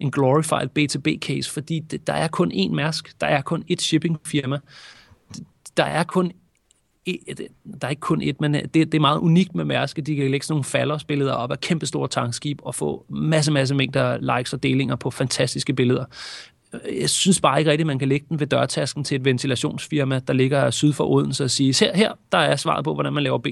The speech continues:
to B." Fordi et ventilationsfirma er bare noget andet end Mærsk. Fact. Og, øh,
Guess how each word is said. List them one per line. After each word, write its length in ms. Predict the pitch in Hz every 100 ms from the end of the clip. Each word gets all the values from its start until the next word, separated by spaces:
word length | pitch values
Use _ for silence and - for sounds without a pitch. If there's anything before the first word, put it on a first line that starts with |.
| -
to 80 |
B." 80 | 139 135 - - - - -
Fordi 400 | - 151 156 160
et 100 | 139
ventilationsfirma 920 | 139 139 143 175 - - 165 143 147
er 80 | - -
bare 160 | 131
noget 120 | 170 165
andet 180 | 139
end 100 | 165
Mærsk. 280 | 143 135 - - _ -
Fact. 500 | - - 139 - - _ _ _ _ - _ - -
Og, 440 | 123 123 123 120
øh, 200 | 120 120